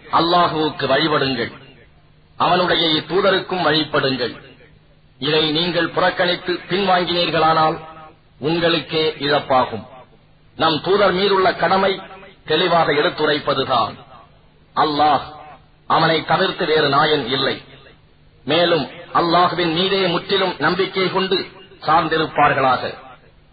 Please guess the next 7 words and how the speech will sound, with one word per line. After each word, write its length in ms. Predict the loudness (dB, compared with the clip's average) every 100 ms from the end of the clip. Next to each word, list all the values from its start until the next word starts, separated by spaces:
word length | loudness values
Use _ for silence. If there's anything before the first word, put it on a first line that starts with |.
| _ -6
ஈமான் 380 | -2 2 2 2
கொண்டவர்களே, 640 | 0 0 0 0 0 0 -8 -20 -20 -20 _ _ _ _
நிச்சயமாக 680 | -6 -4 0 2 2 2 2
உங்கள் 300 | 2 2 2
மனைவியரிலும் 760 | 2 0 0 0 0 0 -4 -8 -20 -20 -20 -8
உங்கள் 320 | -2 0 2
மக்களிலும் 640 | 2 0 0 2 2 0